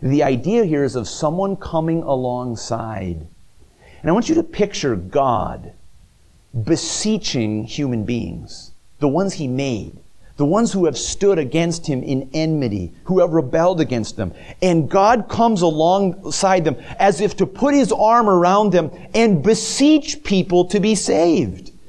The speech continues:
That is the heart of the sovereign King of Kings of, and Lord of Lords. And Paul uses this language.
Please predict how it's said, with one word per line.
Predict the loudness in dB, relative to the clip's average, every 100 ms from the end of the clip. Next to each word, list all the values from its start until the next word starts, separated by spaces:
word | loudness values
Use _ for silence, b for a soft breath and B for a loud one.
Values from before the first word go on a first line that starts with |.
| b b b b -8
That | 0 2 4
is | 0 2
the | 0
heart | -2 0 4 6 4 2
of | 0 2
the | 0
sovereign | -2 -4 0 2 2 2 0 0
King | 0 0 2
of | 0
Kings | 0 0 2 2
of, | 2 0 2
and | 0 2
Lord | 4 4
of | 4
Lords. | 4 4 4 0 B B B
And | 0 0
Paul | 0 2 4 4
uses | 2 0 4 4 4 2 -2 0
this | -2 0
language. | 0 2 2 0